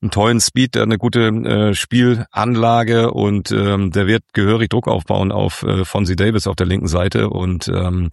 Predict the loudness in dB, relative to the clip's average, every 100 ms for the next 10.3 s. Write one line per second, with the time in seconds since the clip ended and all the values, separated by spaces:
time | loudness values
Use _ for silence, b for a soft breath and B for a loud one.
0 | B B B -2 0 0 0 -2 -6 _
1 | _ _ _ -4 0 2 2 0 0 0
2 | 2 2 0 -4 B B B B B B
3 | B 0 0 2 0 -2 0 0 2 2
4 | 2 0 0 0 0 0 0 0 0 2
5 | 0 0 0 0 -2 0 0 2 0 -4
6 | -2 0 2 0 0 -2 0 0 0 0
7 | 0 0 0 0 -2 -2 -2 0 0 0
8 | -2 -2 0 0 -2 0 0 2 2 2
9 | 0 0 -2 0 -2 -2 -2 0 -2 -2
10 | 0 2 2